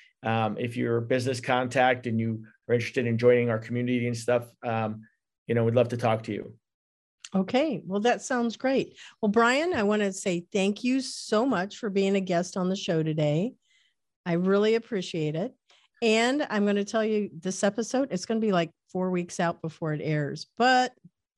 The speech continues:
Speaker 2: you'll still, uh, get lots of notice, notice of people viewing you, because we're hitting about,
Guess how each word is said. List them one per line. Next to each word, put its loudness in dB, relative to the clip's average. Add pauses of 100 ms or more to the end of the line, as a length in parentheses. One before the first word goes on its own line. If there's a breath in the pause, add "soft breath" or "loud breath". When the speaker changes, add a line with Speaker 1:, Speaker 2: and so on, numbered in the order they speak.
(180)
Speaker 2:
you'll -6
still, -2
uh, 0
get -6 (520 soft breath)
lots -2
of -2
notice, -2
notice -2
of -6 (680 soft breath)
people 0
viewing 4
you, 2
because -4
we're 0
hitting -2
about, 2